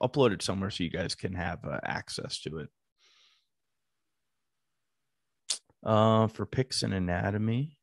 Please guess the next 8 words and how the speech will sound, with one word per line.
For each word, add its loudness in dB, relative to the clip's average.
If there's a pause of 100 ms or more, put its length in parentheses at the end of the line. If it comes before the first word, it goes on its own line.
(1080)
what -4
did -2
John 0
say? -2 (760)
Oh, 8
can 4
you 8
list 6